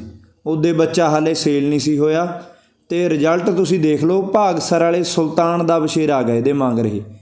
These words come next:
ਸੋ ਬੱਚਾ ਤਾਂ ਹੁਣ ਇਸ ਵਕਤ ਨਵੇਂ ਓਨਰ ਨੇ ਜਿਹੜੇ ਲੈ ਗਏ ਉਹ।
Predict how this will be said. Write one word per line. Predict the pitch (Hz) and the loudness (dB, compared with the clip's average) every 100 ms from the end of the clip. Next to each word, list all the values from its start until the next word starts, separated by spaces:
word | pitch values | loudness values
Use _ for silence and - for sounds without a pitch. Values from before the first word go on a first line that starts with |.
| _ _ _ _ - | _ _ _ _ -6
ਸੋ | 170 | -4
ਬੱਚਾ | 156 151 151 160 | 0 0 2 0
ਤਾਂ | 156 165 | 2 2
ਹੁਣ | 151 160 | 2 0
ਇਸ | 156 151 | 0 0
ਵਕਤ | 156 147 - 156 151 - - - - _ _ - | 0 0 0 0 0 -4 -12 -20 -20 _ _ -10
ਨਵੇਂ | 139 151 156 | -2 0 0
ਓਨਰ | 156 156 156 147 | 0 0 0 0
ਨੇ | 156 147 | 0 0
ਜਿਹੜੇ | 160 180 | 0 0
ਲੈ | 143 131 | 0 0
ਗਏ | 131 143 | 0 0
ਉਹ। | 143 147 175 - | 0 0 -2 -8